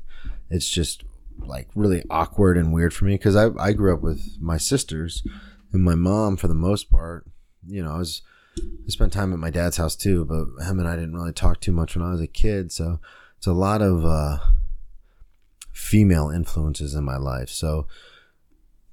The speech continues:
when I go to the gym, because, I, you know, I work out six days a week and I'm there all the time, and I think it's because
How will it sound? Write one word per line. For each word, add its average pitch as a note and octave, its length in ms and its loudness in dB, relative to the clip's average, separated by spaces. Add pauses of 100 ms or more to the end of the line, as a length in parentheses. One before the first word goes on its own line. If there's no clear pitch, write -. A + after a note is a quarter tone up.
(200)
when G#2+ 160 2
I B2 60 4
go C3 160 0
to E3+ 80 0
the C#3 120 0
gym, G#2 400 -4
because, - 280 2
I, - 220 -14 (120)
you B2 120 -10
know, G2 100 -8
I G2+ 140 -12
work A#2 400 -2
out G#2 180 0
six - 200 -6
days G#2+ 220 0
a F#2 60 -6
week G#2 360 -8
and D#2+ 120 -6
I'm E2+ 120 -10
there G2 140 -4
all F#2+ 100 -4
the F#2 80 -10
time, F#2 460 -8
and E2+ 140 -10 (460)
I G2+ 60 -4
think B2 140 0
it's B2+ 140 -6
because G2 600 -2